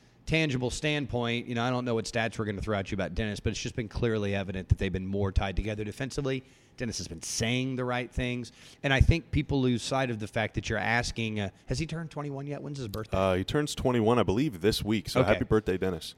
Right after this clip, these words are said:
Speaker 1: He's, he's, he's a young guy, but he's also being constantly asked to do things he hasn't done before. And so you gotta give the, the guy time to grow, and I feel like we're watching it, and he's becoming a better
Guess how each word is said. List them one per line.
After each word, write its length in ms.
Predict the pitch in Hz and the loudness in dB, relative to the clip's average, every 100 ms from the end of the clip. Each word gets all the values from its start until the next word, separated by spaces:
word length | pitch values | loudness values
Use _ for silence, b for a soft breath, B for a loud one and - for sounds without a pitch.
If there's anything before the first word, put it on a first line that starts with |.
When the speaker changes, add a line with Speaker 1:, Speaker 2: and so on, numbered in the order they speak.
| _ | _
Speaker 1:
He's, 260 | 156 139 - | 2 2 0
he's, 240 | 156 120 127 | -2 -2 -6
he's 160 | 131 | -6
a 40 | 120 | -2
young 300 | 117 156 147 | 2 0 2
guy, 180 | 135 135 | 2 2
but 120 | 123 | 0
he's 100 | 113 | 0
also 240 | 127 135 | 0 0
being 320 | 117 110 104 - _ - | -2 -4 -8 -12 _ -4
constantly 520 | - 123 - 113 113 | -2 -2 -6 -2 0
asked 260 | 107 - | 0 -2
to 80 | 117 | -6
do 180 | 104 110 | -2 -2
things 280 | 113 107 104 | -2 -2 -4
he 120 | 113 | -4
hasn't 320 | 104 98 71 | -4 -6 -6
done 180 | 85 85 | -6 -6
before. 420 | 82 - 80 69 b b - | -10 -10 -10 -10 b b -10
And 100 | 113 | -4
so 80 | 120 | 0
you 160 | 110 | -2
gotta 280 | 104 147 139 | 0 -4 -4
give 200 | 120 113 | -4 -4
the, 140 | 110 - - _ | -6 -10 -18 _
the 140 | 120 | -4
guy 360 | 101 110 101 101 | 0 0 2 2
time 360 | - 107 107 107 | 2 0 -2 -6
to 40 | |
grow, 540 | 104 107 104 95 87 107 | -4 0 0 0 -2 -4
and 100 | 101 | -6
I 60 | 92 | -6
feel 220 | - 110 | -2 -2
like 200 | 101 - | -2 -4
we're 80 | 98 | -6
watching 560 | 85 90 90 - 107 | -2 -2 -2 -4 -6
it, 180 | 95 95 | -6 -4
and 120 | 120 107 | -4 -2
he's 160 | 104 | 0
becoming 560 | 98 101 110 101 98 95 b b b b | 0 0 0 0 -4 -6 b b b b
a 80 | 110 | -4
better 760 | 101 120 131 135 135 131 120 | -2 0 2 4 4 4 2